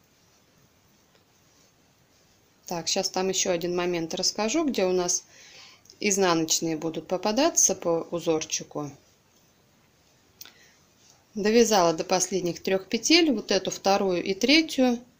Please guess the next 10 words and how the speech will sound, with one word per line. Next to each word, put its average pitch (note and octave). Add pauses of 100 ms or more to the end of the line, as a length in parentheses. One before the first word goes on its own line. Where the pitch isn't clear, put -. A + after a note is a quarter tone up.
(840)
Также A3+
я F#3
убавлю E3
слева F#3+
направо D#3+
спицу, D#3+
ввожу E3
в C#4+
две A3+
петли G3